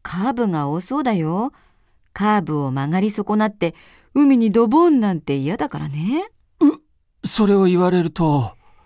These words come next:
Speaker 1: いつも通り、電車で行って、向こうでのんびりする？
Speaker 2: でも、それじゃせっかく車を借りたのに。山道はちょっと自信ないけど、カーブだけなら、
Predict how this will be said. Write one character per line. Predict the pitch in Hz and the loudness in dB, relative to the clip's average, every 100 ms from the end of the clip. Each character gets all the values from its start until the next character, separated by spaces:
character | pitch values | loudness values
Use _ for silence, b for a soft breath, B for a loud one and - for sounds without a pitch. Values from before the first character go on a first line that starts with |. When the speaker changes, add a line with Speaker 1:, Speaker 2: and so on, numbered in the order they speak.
| b b 165 | b b -8
Speaker 1:
い | 170 | -6
つ | 190 | -4
も | 214 226 | -2 0
通 | 262 254 | 0 0
り、 | 254 240 - _ | 0 -4 -6 _
電 | - 226 254 | 0 0 0
車 | 262 | 0
で | 269 | -2
行 | 277 | -4
っ | |
て、 | _ 277 - _ - | _ -4 -4 _ -6
向 | 175 | -4
こ | 165 240 | -2 -2
う | 294 | 0
で | |
の | 190 185 | -2 -2
ん | |
び | 226 | -2
り | 403 | -4
す | - 269 | -4 -4
る？ | 359 - _ _ _ | -6 -8 _ _ _
Speaker 2:
で | 139 185 | -2 2
も、 | 175 165 143 b b b b _ | 4 4 2 b b b b _
そ | - 208 | 0 2
れ | 220 | 4
じ | |
ゃ | 214 | 2
せ | 190 240 | 2 -2
っ | |
か | - 269 | 2 2
く | 262 | 2
車 | 208 226 226 220 | 0 2 4 2
を | 202 | 2
借 | 196 190 | 0 0
り | |
た | 196 | 0
の | 170 | 0
に。 | 127 107 92 82 _ _ _ _ _ _ _ _ _ _ _ _ | 0 -2 -2 -6 _ _ _ _ _ _ _ _ _ _ _ _
山 | 151 165 233 | 0 2 2
道 | 247 - 175 | 2 2 2
は | |
ち | 147 180 | 2 -2
ょ | |
っ | |
と | 175 | -2
自 | 139 127 | -2 -2
信 | - 156 | -2 0
な | 170 | 0
い | |
け | 156 | 0
ど、 | 131 127 113 b b b - | 0 0 -2 b b b -4
カ | 226 240 | 0 2
ー | |
ブ | 208 | 2
だ | 160 | 0
け | 156 | 0
な | 143 | 2
ら、 | 131 120 | 2 0